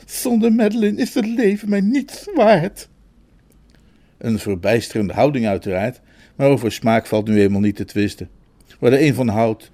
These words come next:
laat de ander koud, en vice versa. Zelfs mijn tante Agatha bedacht, ik had ooit de gloeiende vonk der hartstocht weten te wekken bij wijlen Spencer Gregson.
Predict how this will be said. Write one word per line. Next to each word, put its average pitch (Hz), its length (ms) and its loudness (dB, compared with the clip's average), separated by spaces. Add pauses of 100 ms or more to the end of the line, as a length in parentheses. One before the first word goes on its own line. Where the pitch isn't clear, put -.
laat 147 220 0
de 143 80 4
ander 95 240 0
koud, 90 360 -6 (280)
en 131 180 -2
vice 90 240 -8
versa. 90 480 -6 (420)
Zelfs 151 320 4
mijn 131 200 -4
tante 131 320 0
Agatha 151 520 2
bedacht, 127 380 -2
ik 151 140 -4
had 143 240 -6
ooit 175 340 2
de - 80 -2
gloeiende 156 460 -2
vonk 123 340 -4
der 104 140 -4
hartstocht - 580 -6
weten 113 340 -6
te 113 140 -4
wekken 110 320 -4 (400)
bij 120 200 2
wijlen 110 380 0
Spencer 107 540 -6
Gregson. 170 520 0